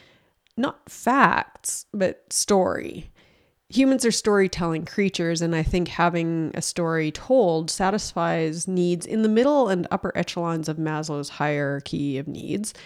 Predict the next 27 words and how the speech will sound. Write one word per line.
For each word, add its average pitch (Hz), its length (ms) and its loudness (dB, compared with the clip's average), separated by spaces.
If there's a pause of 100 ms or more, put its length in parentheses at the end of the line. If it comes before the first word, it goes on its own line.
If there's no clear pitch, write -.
(380)
such - 320 2
as 160 340 0
love 151 400 0
and 143 200 -4
belonging 139 600 -2
and 139 140 -4
self-actualization, - 1300 -6 (340)
and 190 80 0
it - 100 -2
facilitates 185 1080 -2
satisfying 156 1120 -2
needs 170 500 0 (220)
lower 180 320 4
down 180 400 2
in 170 120 2
the 165 80 2
hierarchy, 156 760 -2
more 185 380 -2 (140)
core 214 360 2
needs 156 420 0
such - 300 -4
as 156 140 -4
safety 160 580 -2
and 156 240 -4
securing 151 560 -8
of 156 140 -8
resources. 160 760 -4